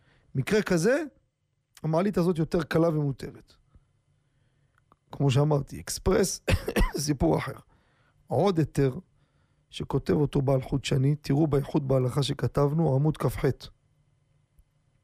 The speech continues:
לגבי שיעור איחוד עם כל השיטות, זה עמוד כ"ה. אישה שבעלה בעיר. אתה עולה, נכנס לבניין,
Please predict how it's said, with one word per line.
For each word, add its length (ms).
לגבי 280
שיעור 380
איחוד 300
עם 80
כל 220
השיטות, 380
זה 80
עמוד 200
כ"ה. 80
אישה 340
שבעלה 460
בעיר. 340
אתה 80
עולה, 280
נכנס 260
לבניין, 460